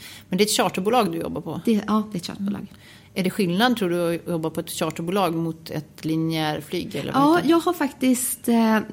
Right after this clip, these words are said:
Speaker 2: jag hade en, eh, sommar tvåtusen fjorton där jag kände att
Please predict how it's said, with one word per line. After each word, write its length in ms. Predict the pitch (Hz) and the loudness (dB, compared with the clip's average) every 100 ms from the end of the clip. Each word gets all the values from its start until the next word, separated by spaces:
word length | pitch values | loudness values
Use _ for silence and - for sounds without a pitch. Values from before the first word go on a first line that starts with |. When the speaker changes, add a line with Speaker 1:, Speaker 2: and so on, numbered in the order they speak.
| - | -6
Speaker 2:
jag 140 | 233 | -2
hade 340 | 262 285 262 311 | 2 2 2 2
en, 320 | 226 226 220 | 4 4 6
eh, 240 | 196 190 185 | 4 2 -2
sommar 760 | - - 202 190 190 185 180 175 | -4 2 4 6 6 4 0 -2
tvåtusen 400 | - 196 202 202 | -2 -4 0 2
fjorton 440 | 226 202 - 240 | 2 0 0 2
där 60 | 190 | 2
jag 100 | 180 | 0
kände 320 | 190 180 170 | 0 0 -2
att 460 | - 180 175 - | -2 -4 -6 -14